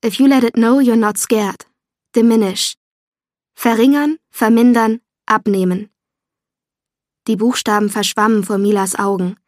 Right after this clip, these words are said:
Gähnend warf sie einen Blick auf den Wecker. Schon fast elf. Tilde, ihre Gastmutter, spielte jeden Donnerstag mit ihren Freundinnen Doppelkopf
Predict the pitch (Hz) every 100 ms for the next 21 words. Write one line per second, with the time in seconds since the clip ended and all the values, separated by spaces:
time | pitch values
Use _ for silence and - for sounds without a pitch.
0 | _ _ _ _ - 226 269 302 269 214
1 | 226 262 262 220 214 214 254 - - 226
2 | 214 240 220 185 180 _ _ _ _ _
3 | _ - - 196 185 196 180 - 214 196
4 | 185 - _ _ _ _ _ _ _ _
5 | _ _ _ _ _ _ _ _ _ -
6 | 254 269 277 277 233 202 196 190 196 -
7 | 233 240 233 240 _ _ _ - - 247
8 | 247 226 233 311 269 226 254 247 - 220
9 | 220 220 214 208 208 190 214 226 220 214
10 | 208 233 202 185 - 180 - -